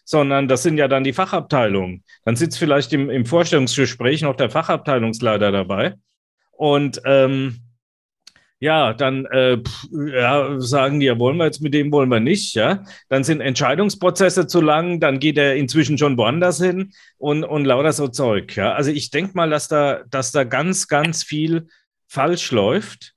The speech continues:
in dem Bereich, aber es läuft seit, äh, seit, seit ich denken kann falsch.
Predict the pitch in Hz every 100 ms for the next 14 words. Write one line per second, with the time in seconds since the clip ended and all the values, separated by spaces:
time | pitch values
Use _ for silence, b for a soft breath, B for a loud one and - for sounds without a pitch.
0 | _ _ _ 147 135 139 131 113 104 139
1 | 170 - 151 151 - 147 151 160 - 156
2 | 135 143 - - 139 135 127 120 - 135
3 | - _ _ _ _ - - 160 156 175
4 | 208 220 196 123 127 101 85 -